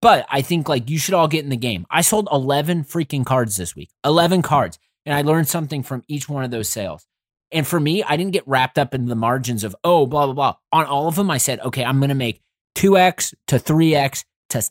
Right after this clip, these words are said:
in a few cases, five X return on all of these." Fuck it. I'm just selling these things.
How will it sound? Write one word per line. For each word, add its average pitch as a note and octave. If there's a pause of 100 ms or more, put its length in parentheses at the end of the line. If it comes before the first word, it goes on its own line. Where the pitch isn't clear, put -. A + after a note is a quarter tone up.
(100)
in C3
a B2+
few F3
cases, C#3
five D#3
X D3
return A#2
on B2+
all C3
of A2+
these." F2+ (320)
Fuck G3
it. F#2
I'm D#3
just F3+
selling G#3+
these A#2+
things. E2+